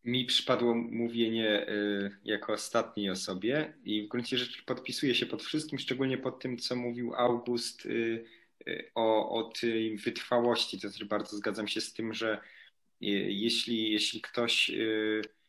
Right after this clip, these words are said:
jest mało wytrwały, wie to o sobie, wie, że taki ma charakter, to może mieć ciężko na tych studiach, bo z jednej strony wymagają one wytrwałości i też dużo cierpliwości i do siebie, i, i do samych studiów. E,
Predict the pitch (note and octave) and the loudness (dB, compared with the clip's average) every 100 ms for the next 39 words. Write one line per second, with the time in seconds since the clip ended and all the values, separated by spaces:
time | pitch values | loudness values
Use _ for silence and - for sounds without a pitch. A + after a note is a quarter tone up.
0 | _ _ - G#2+ - B2 C3 B2 A#2 - | _ _ -4 -4 0 4 4 4 2 -2
1 | - G#2+ G#2 G#2 C3 C3 A2 G2+ - G2 | 0 2 2 2 2 2 0 0 -2 -4
2 | G2 G2 G#2+ G#2+ G2+ - G#2+ - A2 G#2+ | -2 -2 -2 -4 -6 -6 -6 -2 0 0
3 | - A#2 - G#2+ G2+ _ _ - A#2 A#2 | 0 -6 -4 -4 -6 _ _ -2 0 0
4 | A2+ - - A2 - G#2 G2+ G2+ - A2+ | 0 -2 -2 -2 -2 -6 -4 -6 -6 -8
5 | - B2 G#2+ G#2 - - _ _ _ _ | -2 0 0 -4 -8 -20 _ _ _ _
6 | A2+ A#2+ A#2 A#2 A#2+ A#2 A2+ A#2 A2+ A#2 | 0 2 4 2 2 2 0 0 2 2
7 | A2+ A2+ A2 - - A2+ B2+ C3+ C#3+ C3+ | 2 0 -2 -4 -2 2 2 0 -2 0
8 | C3+ B2 A#2+ B2 B2 - A#2+ - A#2+ A#2+ | 0 0 -2 -2 0 0 0 -2 0 2
9 | A#2 - - G2+ G#2+ G#2+ - A#2+ G2+ G#2+ | 2 0 -2 -2 0 0 2 2 2 2
10 | G#2 G#2 G#2 - - - A#2 A#2 A#2 A2+ | 2 2 -2 -4 -14 -6 0 2 2 0
11 | A#2+ - B2 G#2 A#2 D3 - _ - _ | 0 0 -2 2 2 2 -4 _ -20 _
12 | _ _ _ _ _ _ - A2 A2 A2 | _ _ _ _ _ _ -10 -4 -2 -4